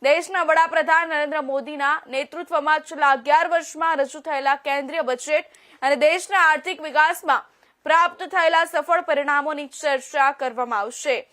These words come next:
તેમજ વિકસિત ભારત at the rate બે હજાર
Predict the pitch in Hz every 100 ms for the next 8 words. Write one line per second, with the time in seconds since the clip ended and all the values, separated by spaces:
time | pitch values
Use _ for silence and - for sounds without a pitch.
0 | _ _ 262 262 269 277 294 - 370 269
1 | 320 302 320 - 269 247 285 285 247 277
2 | 269 294